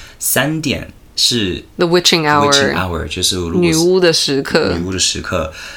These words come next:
Speaker 1: 如果你能避免三点到四点是醒来的状况，
Speaker 2: 嗯哼。
Speaker 1: 最好是避免不要在这个时候是醒来的，
Speaker 2: 嗯哼，嗯哼。
Speaker 1: 就是两，三点前你就睡。
Speaker 2: 对。
Speaker 1: 但我知道很多人的工作可能，
Speaker 2: <laughs>
Speaker 1: 对。
Speaker 2: 我就是小时候有看到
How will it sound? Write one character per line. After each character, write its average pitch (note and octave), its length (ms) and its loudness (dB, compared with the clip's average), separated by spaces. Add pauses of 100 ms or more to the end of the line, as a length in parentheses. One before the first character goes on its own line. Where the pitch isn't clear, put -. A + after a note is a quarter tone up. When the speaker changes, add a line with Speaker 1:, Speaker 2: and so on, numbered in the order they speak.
Speaker 1:
如 A#2+ 300 2
果 G2 420 0
你 F#2 100 -2
能 E2+ 220 -2
避 A#2+ 260 -2
免 E2 380 -6 (200)
三 A#2 420 0
点 D#2+ 420 -4
到 F#2 180 -2
四 G2+ 240 -4
点 D#2 260 -8
是 G2 140 0
醒 D#2 300 2
来 D#2 120 -8
的 D#2 100 -6
状 F3+ 280 -4
况， F3 180 0
Speaker 2:
嗯 E3 240 -2
哼。 F3+ 100 -10 (240)
Speaker 1:
最 G#2+ 200 0
好 D#2+ 200 -4
是 G2 220 -2 (140)
避 G#2 160 -4
免 D#2 200 -8
不 - 60 -8
要 E2 100 -4
在 E2+ 120 -4
这 E2+ 100 -6
个 E2 80 -4
时 - 140 -2
候 D#2 180 -10
是 F3+ 140 -2
醒 F3+ 200 0
来 D#3 180 -4
的， F3+ 100 -10
Speaker 2:
嗯 F3 140 0
哼， - 0 -
嗯 - 0 -
哼。 F#3 40 0
Speaker 1:
就 G#3+ 80 0
是 A#2+ 340 0
两， F2+ 320 -4
三 C#3 260 0
点 A2 160 0
前 E2 320 -4 (480)
你 F2 100 -6
就 F2 120 -2
睡。 - 320 0
Speaker 2:
对。 D#3+ 400 -2
Speaker 1:
但 D3 120 2
我 G2 80 -2
知 E2+ 100 -2
道 B2+ 60 2
很 F#2+ 120 -2
多 F#2 120 -2
人 E2 80 -4
的 E2 80 -4
工 F2+ 220 -4
作 E2 220 -4
可 - 100 -6
能， D#2 100 -2 (260)
Speaker 2:
<laughs> - 260 -20
Speaker 1:
对。 - 240 -8 (340)
Speaker 2:
我 G#3 100 0
就 A#3+ 60 4
是 C#4+ 80 4
小 E3+ 220 6
时 G3+ 80 6
候 A3 40 8
有 E3 140 6
看 F#3 300 0
到 F3 400 4